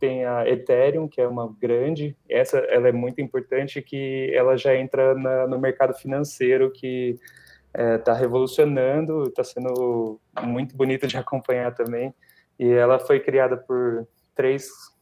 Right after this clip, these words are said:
criadores principais, assim, que depois de um tempo eles se desentenderam,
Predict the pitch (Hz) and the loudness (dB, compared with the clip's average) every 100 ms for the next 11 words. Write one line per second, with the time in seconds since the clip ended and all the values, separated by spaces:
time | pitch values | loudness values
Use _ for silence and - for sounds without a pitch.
0 | _ _ _ _ _ _ _ _ _ _ | _ _ _ _ _ _ _ _ _ _
1 | - 123 117 110 120 135 120 - 117 - | -8 -2 0 0 2 2 0 -6 -10 -8
2 | - 120 127 110 - 151 190 202 131 135 | -2 0 0 -4 -10 -8 -8 -6 -4 0
3 | 143 127 131 135 135 135 127 120 - 123 | 0 0 -2 -2 0 0 -2 -6 -10 -10
4 | 123 123 131 123 127 151 180 196 | -8 -4 -4 0 0 2 0 -4